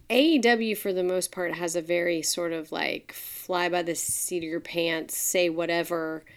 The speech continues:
You know, it's, especially where you, it, where promos are concerned, like, it, it's not smooth. But one thing that it is for most of the performers, not all,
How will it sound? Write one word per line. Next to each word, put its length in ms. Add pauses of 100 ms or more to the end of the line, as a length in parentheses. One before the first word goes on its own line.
(360)
You 100
know, 140
it's, 320 (1300)
especially 720
where 260
you, 340 (160)
it, 180
where 140
promos 500
are 80
concerned, 500
like, 180
it, 140
it's 300
not 320
smooth. 560
But 180
one 300
thing 220
that 120
it 160
is 560
for 220
most 580
of 120
the 100
performers, 720
not 180
all, 340